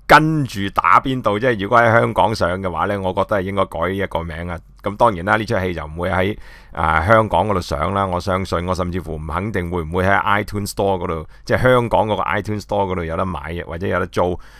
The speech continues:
噉啊，因為呢，即係呢個 Michael Moore 呢，呢個好出名拍，誒，嗰啲嘅紀錄片嘅大導演呢，噉佢嗰啲戲呢，就差唔多呢，就全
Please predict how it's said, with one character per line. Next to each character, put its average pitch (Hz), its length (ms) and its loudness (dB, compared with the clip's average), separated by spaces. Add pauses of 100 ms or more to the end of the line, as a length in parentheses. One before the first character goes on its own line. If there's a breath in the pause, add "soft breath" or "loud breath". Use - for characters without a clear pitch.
(340 loud breath)
噉 120 160 2
啊， 107 300 6
因 160 220 2
為 131 140 8
呢， 143 120 6
即 139 80 2
係 123 140 6
呢 135 80 -2
個 127 80 2
Michael 117 420 0
Moore 98 300 2
呢， 101 100 0
呢 107 100 -2
個 101 100 0
好 101 60 -2
出 110 160 -2
名 90 300 -4
拍， 87 260 -2 (460)
誒， 80 320 -4
嗰 95 140 -4
啲 104 120 -4
嘅 90 180 -2
紀 98 220 -2
錄 87 60 0 (100)
片 85 260 -6
嘅 95 280 -2
大 - 260 -6
導 80 200 -6
演 82 180 -8
呢， 101 140 0 (440 soft breath)
噉 120 60 -4
佢 139 140 2
嗰 127 100 2
啲 135 100 2
戲 110 200 0
呢， 117 240 2
就 85 520 0
差 139 360 2
唔 80 240 -4
多 113 200 4
呢， 110 160 2
就 87 140 -4
全 76 340 -12